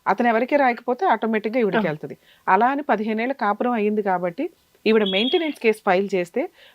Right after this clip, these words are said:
Speaker 1: ప్రాపర్టీని అటాచ్‌మెంట్ పెడతారు. అతను సంపాదిస్తున్నాడా, సంపాదించట్లేదా అది కోర్టుకి చెప్పం. అతను అడిక్ట్, పని చేసుకుంటున్నాడు. Already తను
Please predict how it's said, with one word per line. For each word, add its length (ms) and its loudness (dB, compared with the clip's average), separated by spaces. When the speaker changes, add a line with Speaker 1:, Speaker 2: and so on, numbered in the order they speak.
Speaker 1:
ప్రాపర్టీని 540 2
అటాచ్‌మెంట్ 560 -4
పెడతారు. 380 -4
అతను 240 2
సంపాదిస్తున్నాడా, 920 0
సంపాదించట్లేదా 920 -2
అది 160 2
కోర్టుకి 380 0
చెప్పం. 320 -2
అతను 260 2
అడిక్ట్, 480 2
పని 220 4
చేసుకుంటున్నాడు. 520 0
Already 300 2
తను 120 -2